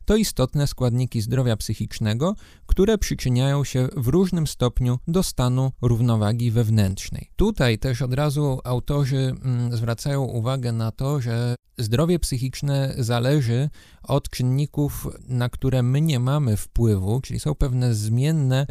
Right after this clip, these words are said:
na które, mm, mm, no, nie mamy wpływu, niezależne od nas, warunkujące nasze potrzeby, a przez to też warunkujące to zdrowie psychiczne. Na przykład jednym z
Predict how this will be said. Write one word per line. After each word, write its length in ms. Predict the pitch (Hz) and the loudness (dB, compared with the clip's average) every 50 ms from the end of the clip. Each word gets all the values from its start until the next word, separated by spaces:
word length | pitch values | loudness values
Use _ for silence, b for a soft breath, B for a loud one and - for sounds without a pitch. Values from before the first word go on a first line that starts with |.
| 117 | 0
na 140 | 117 120 120 | 0 0 0
które, 260 | - - - 127 127 | -2 -2 -2 0 2
mm, 460 | 123 120 113 - - 123 120 117 117 - - | 2 0 0 -2 -4 -2 -2 -2 -4 -4 -6
mm, 680 | 127 123 123 120 120 120 117 117 117 117 117 113 - - | -4 -2 -2 0 0 -2 -2 -2 -2 -4 -4 -6 -6 -2
no, 200 | 123 123 110 - - - | -2 -2 -2 -2 -6 -4
nie 160 | 131 127 127 | -2 -2 0
mamy 240 | 135 147 147 135 120 | 2 2 2 2 0
wpływu, 260 | - - 135 120 113 | 2 2 2 2 4
niezależne 600 | 117 117 117 107 123 127 143 143 123 135 123 - | 4 2 2 2 2 2 2 2 2 0 -2 -2
od 180 | - 131 131 120 | -2 -2 -2 0
nas, 340 | 117 120 139 170 - - - | 0 0 0 -2 -2 -4 -6
warunkujące 920 | 123 120 127 143 143 147 147 139 - 139 135 135 147 165 170 165 - 123 | 0 4 6 6 6 6 4 2 2 2 4 4 4 4 2 2 2 0
nasze 280 | 107 107 107 - - - | 2 2 2 0 -2 0
potrzeby, 640 | - - 117 - - - 131 131 139 160 175 170 | 0 0 0 0 -2 -2 -2 -2 0 0 0 2
a 80 | 156 143 | 2 2
przez 260 | - - - 131 - | 0 0 -2 -2 -4
to 100 | - - | -6 -8
też 240 | 131 - 135 117 110 | -6 -4 -2 -2 -2
warunkujące 640 | 110 120 117 120 117 - 123 117 113 120 127 - 123 | -2 0 0 0 -2 0 0 0 2 2 0 -2 -4
to 120 | - 113 | -4 -4
zdrowie 280 | 107 110 110 113 123 127 | -2 0 2 2 2 0
psychiczne. 440 | - - - 135 160 143 - 120 113 | 0 -2 -2 -2 -2 -2 -2 -2 -2
Na 100 | 110 110 | -2 -2
przykład 240 | - - 139 135 B B B - | 0 0 -2 -2 B B B 0
jednym 300 | - 127 127 139 143 135 | 2 2 4 2 0 0
z 180 | - - - | -2 -4 -8